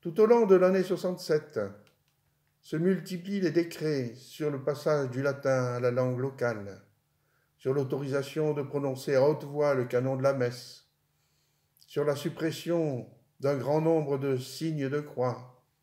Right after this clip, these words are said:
et de génuflexions du célébrant, sur la permission d'anticiper le samedi à la messe dominicale,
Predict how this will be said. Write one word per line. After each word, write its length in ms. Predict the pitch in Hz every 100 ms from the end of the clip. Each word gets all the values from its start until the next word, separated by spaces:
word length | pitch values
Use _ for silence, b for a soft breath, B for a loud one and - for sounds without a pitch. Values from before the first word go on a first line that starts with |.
| _
et 80 | 135
de 160 | 131 131
génuflexions 880 | 131 143 131 139 131 - 123 123 110 _ _ _ _ _ _ _ _ _
du 320 | 107 110 107
célébrant, 680 | 101 120 127 131 107 104 - _ _ _ _ _ _ _ _ _ _ _ _ _ _ _ _ _ _ _ _
sur 380 | - - 151 151
la 120 | 143
permission 680 | 139 151 180 175 - 143 135
d'anticiper 1000 | 127 131 127 - 156 - 175 151 143 139
le 120 | 127
samedi 540 | 123 135 156 135 131 131
à 80 | 127
la 100 | 123
messe 380 | 123 123 123
dominicale, 1000 | 117 117 123 143 143 127 113 110 110 107